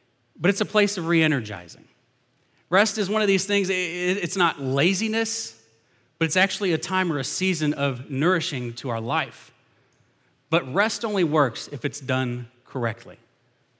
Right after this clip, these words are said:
It only works if it's done correctly. Now, if we, we mentioned John ten just a moment ago. Let's look at a couple of the verses out of John ten, verse nine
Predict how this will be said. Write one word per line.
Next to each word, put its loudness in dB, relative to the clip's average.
It -6
only 2
works 4
if -4
it's -6
done 2
correctly. -6
Now, 8
if -2
we, 6
we 4
mentioned 4
John 2
ten 2
just -2
a 0
moment 4
ago. -2
Let's -2
look 2
at 2
a 0
couple 0
of 0
the -4
verses 2
out 0
of -6
John 0
ten, 0
verse 2
nine 4